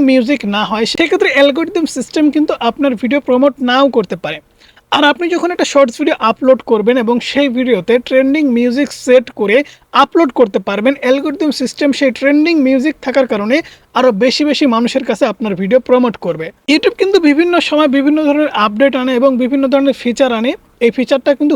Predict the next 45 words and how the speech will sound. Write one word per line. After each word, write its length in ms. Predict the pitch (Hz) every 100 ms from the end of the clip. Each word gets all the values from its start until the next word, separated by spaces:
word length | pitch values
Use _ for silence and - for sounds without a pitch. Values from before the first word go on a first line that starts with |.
| -
খুবই 180 | 262 269
গুরুত্বপূর্ণ, 460 | 254 240 277 247 269 294
সেটা 120 | 240 247
হচ্ছে 160 | 240 247 226
মিউজিক 360 | 254 233 277 -
সেট 160 | 247 220 -
করার 180 | 220 208
একটা 160 | - 185
ফিচার। 300 | - 165 143 - _ _ _ -
YouTube 260 | 254 339 -
কিন্তু 180 | 339 320 320 240
আজ 100 | -
থেকে 160 | 311 277 233
দুই 120 | 262 285
বছর 180 | 269 302 -
আগেও 200 | 233 269 254
এরকম 220 | 233 277 233
মিউজিক 280 | 240 233 254 -
সেট 140 | 233 -
করতে 180 | 247 240 214
দিত 140 | 214 247
না 40 | 262
একদম 220 | 185 226 202
ফ্রিতে। 300 | - 220 160 - _ -
এখন 140 | 349 370
এই 60 | 330
মিউজিকগুলো 440 | 302 294 339 330 320 -
কেন 140 | 277 311
YouTube 220 | 311 320 302
আপনাদেরকে 320 | 269 294 285 294
সেট 140 | 277 240 311
করতে 180 | 262 269
বলতেছে 300 | 269 247 247 240
জানেন? 200 | 240 202 185
কারণ 160 | 233 254 -
সেই 180 | 294 277
মিউজিকগুলো 440 | 254 254 277 247 277 220
যেন 100 | 208 269
ট্রেন্ডিংয়ে 460 | - 269 262 262 240 202
যায়, 140 | 294 381 - -
সেই 140 | - 311
মিউজিকগুলো 400 | 285 269 269 262 269
নিয়ে 120 | 269 254 -
সকল 260 | 254 285 285
ক্রিয়েটরস 400 | 277 302 294 277